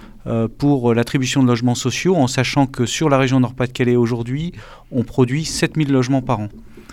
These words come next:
Donc ça veut dire aujourd'hui que l'écoulement du stock, euh, et je suis désolé de parler, euh, dans des termes aussi, euh, mathématiques, l'écoulement du stock est, euh, quasiment impossible.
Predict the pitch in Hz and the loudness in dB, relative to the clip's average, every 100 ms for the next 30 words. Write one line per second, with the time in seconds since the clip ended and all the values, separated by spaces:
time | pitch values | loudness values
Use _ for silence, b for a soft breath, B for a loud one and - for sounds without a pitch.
0 | B B B B 123 113 147 147 151 147 | B B B B -6 0 2 2 2 2
1 | 139 139 135 139 131 127 110 117 131 156 | 2 0 -2 -2 -4 -2 -2 0 0 4
2 | 147 139 127 - 156 143 131 117 104 B | 4 4 0 0 4 4 2 -4 -4 B
3 | B B B 110 101 101 101 98 107 - | B B B -8 -6 -6 -6 -4 -4 0
4 | 127 131 139 143 135 123 131 131 117 110 | 4 6 6 4 4 2 4 4 4 0
5 | 110 113 117 123 123 - - 127 107 104 | 0 0 0 2 0 -2 -2 0 2 2
6 | 107 113 123 127 196 - 117 - B B | 0 4 4 4 -2 -4 -8 -8 B B
7 | B 120 - 135 135 123 123 - 156 156 | B -2 0 2 4 2 0 2 2 2
8 | - 131 139 127 107 107 123 113 123 143 | -4 2 4 4 4 2 -2 -2 2 2
9 | 147 - 139 127 123 - 104 98 | 0 -2 -4 -2 -4 -2 -4 -6